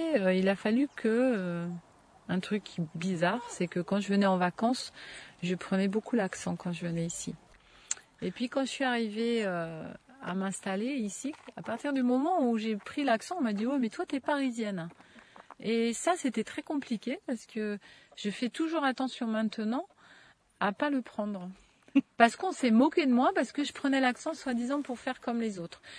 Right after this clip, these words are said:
Alors que c'était pas vrai, puisque quand je venais en vacances, que je remontais à Paris, euh, on ne me comprenait plus là-haut parce que j'avais un accent très pointu ou très fort, comme on dit.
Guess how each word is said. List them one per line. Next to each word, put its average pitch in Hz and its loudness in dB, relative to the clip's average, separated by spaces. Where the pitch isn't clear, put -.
Alors 247 4
que - -12
c'était - 0
pas 214 4
vrai, 269 2
puisque 285 -4
quand 247 0
je 208 -2
venais 214 2
en 240 2
vacances, 208 0
que 208 0
je 190 -4
remontais 247 2
à 180 -2
Paris, 202 -4
euh, 214 6
on 226 6
ne 226 12
me 240 10
comprenait 302 4
plus 254 0
là-haut 240 8
parce 311 0
que 277 -10
j'avais 240 -4
un 247 0
accent 254 2
très 269 -2
pointu 254 0
ou 285 2
très 233 2
fort, 214 2
comme 220 2
on 202 0
dit. 180 -4